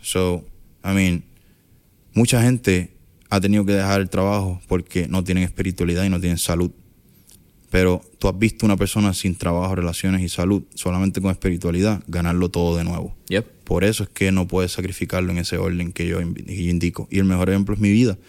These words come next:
Speaker 1: Lo único que yo tuve en un momento dado era espiritualidad. And I gained it all back.
Speaker 2: Tú acabas de decir que el enfoque
Speaker 1: Yeah.
Speaker 2: es la clave principal para el éxito de una persona.
Speaker 1: El arma más poderosa, sí.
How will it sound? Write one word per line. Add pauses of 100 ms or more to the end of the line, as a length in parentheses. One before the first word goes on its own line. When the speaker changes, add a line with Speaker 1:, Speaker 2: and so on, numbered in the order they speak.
(360)
Speaker 1:
Lo
único
que
yo
tuve
en
un
momento
dado
era
espiritualidad. (840)
And
I
gained
it
all
back. (1080)
Speaker 2:
Tú
acabas
de
decir
que
el
enfoque (100)
Speaker 1:
Yeah. (200)
Speaker 2:
es (240)
la
clave
principal
para
el
éxito
de
una
persona.
Speaker 1:
El
arma
más
poderosa,
sí.